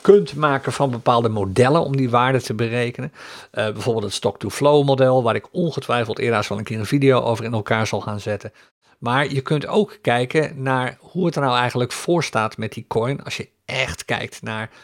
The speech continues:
eh, wat er gebeurt met die coin, hoe er wordt gewerkt met die coin, ten opzichte van de prijsontwikkeling van die coin. Dat geeft je vaak ook al een mooi beeld. En een van de dingen natuurlijk altijd meespeelt, coins waarbij alles klopt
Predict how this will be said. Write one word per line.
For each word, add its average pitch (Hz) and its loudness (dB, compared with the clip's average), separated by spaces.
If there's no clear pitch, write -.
eh, 117 0
wat 123 2
er 117 -2
gebeurt 139 4
met 143 0
die 131 -6
coin, 143 0
hoe 131 4
er 123 2
wordt 107 -2
gewerkt 120 -4
met 127 -4
die - -12
coin, 120 -8
ten 131 0
opzichte 127 0
van 117 0
de 107 -2
prijsontwikkeling 110 0
van 131 2
die 110 0
coin. 95 -2
Dat 98 -8
geeft 123 0
je - -6
vaak 113 -2
ook 143 0
al 117 0
een 101 -2
mooi 101 -2
beeld. 95 -8
En 156 -6
een 175 0
van 175 6
de 156 2
dingen 147 6
natuurlijk 131 2
altijd 123 2
meespeelt, 120 2
coins 190 0
waarbij 120 0
alles 156 2
klopt - -2